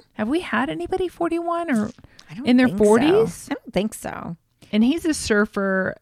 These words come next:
Speaker 1: Now, I'm a little concerned
Speaker 2: <laughs>
Speaker 1: because his friends say he's, or his brother, who was it?
Speaker 2: His brother.
Speaker 1: That he's a loudmouth and he can
Speaker 2: Yeah.
Speaker 1: be inappropriate.
Speaker 2: Yeah.
Speaker 1: An inappropriate sense of humor.
Speaker 2: It doesn't say
Speaker 1: So
Speaker 2: what he does. He's an outdoor enthusiast. Now, Kristen,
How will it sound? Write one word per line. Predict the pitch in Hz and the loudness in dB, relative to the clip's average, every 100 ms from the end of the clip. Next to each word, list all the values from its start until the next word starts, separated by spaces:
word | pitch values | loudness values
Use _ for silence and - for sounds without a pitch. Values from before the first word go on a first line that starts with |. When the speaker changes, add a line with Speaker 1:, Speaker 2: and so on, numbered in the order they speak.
| - | 0
Speaker 1:
Now, | 214 196 185 | 4 4 4
I'm | 196 | 2
a | |
little | 226 339 | 2 2
concerned | 311 294 - 202 185 | 2 -2 0 0 0
Speaker 2:
<laughs> | |
Speaker 1:
because | 185 202 180 185 - | 2 4 4 2 0
his | 180 | -8
friends | - 202 196 190 | -2 0 2 0
say | - 185 175 170 | -2 -2 0 -2
he's, | 180 202 180 - | -4 -4 -6 0
or | 190 | 2
his | 180 | 2
brother, | - 190 190 160 170 | 2 0 0 0 -2
who | 247 | -2
was | 233 180 | 0 0
it? | - - 185 | -2 -4 -2
Speaker 2:
His | 202 165 | -2 0
brother. | 147 - 151 160 262 | -2 -4 -8 -12 0
Speaker 1:
That | 208 | 2
he's | 190 208 | 4 4
a | 175 | 4
loudmouth | 170 160 170 175 165 170 180 | 4 4 2 0 -2 -4 -2
and | |
he | 170 | -2
can | 165 | 2
Speaker 2:
Yeah. | 156 135 | 2 2
Speaker 1:
be | |
inappropriate. | 180 180 180 170 180 185 190 190 - | 2 4 4 4 4 4 4 2 -2
Speaker 2:
Yeah. | 147 143 190 | -2 0 0
Speaker 1:
An | 214 | 0
inappropriate | 190 185 190 180 175 | 0 2 0 -2 -4
sense | 180 175 | -4 -4
of | 175 | 0
humor. | 175 170 180 208 226 - | 0 0 0 0 -2 -4
Speaker 2:
It | 202 | 0
doesn't | 233 254 | 2 4
say | 247 254 | 4 4
Speaker 1:
So | |
Speaker 2:
what | 220 | 4
he | 226 | 2
does. | 196 196 | 2 2
He's | 196 165 | 0 -4
an | 175 _ | -10 _
outdoor | 180 196 - 208 190 180 | -2 -2 0 0 0 0
enthusiast. | 170 - 165 147 - - - - - _ _ - | -4 -4 -4 -4 -6 -8 -10 -14 -18 _ _ -6
Now, | 185 175 160 - _ | 0 2 2 0 _
Kristen, | - - - - 151 | 0 0 0 -10 -10